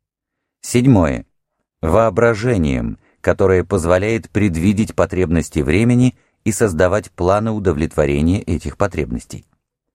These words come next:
Восьмое. Инициативой в самой высокой степени. Девятое. Энтузиазмом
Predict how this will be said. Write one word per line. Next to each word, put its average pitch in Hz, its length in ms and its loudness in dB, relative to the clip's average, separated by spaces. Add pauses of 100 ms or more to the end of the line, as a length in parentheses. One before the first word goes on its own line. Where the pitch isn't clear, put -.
(280)
Восьмое. 92 680 0 (540)
Инициативой 113 1120 2
в - 60 -14
самой 104 420 0
высокой 85 500 -4
степени. - 540 -6 (720)
Девятое. 78 720 0 (520)
Энтузиазмом 95 1040 0